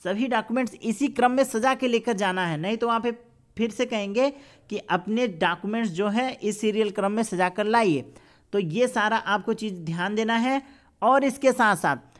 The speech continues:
ओरिजिनल भी लेकर जाना है, क्योंकि वो लोग देखेंगे।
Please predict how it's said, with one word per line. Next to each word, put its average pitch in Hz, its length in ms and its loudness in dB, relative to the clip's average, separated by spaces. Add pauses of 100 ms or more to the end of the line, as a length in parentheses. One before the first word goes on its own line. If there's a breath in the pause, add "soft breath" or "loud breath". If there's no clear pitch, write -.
(300 soft breath)
ओरिजिनल 240 800 4
भी 214 380 0
लेकर 240 420 4
जाना 190 400 2
है, 233 200 4
क्योंकि 208 300 0
वो 214 140 4
लोग 208 240 4
देखेंगे। 214 540 2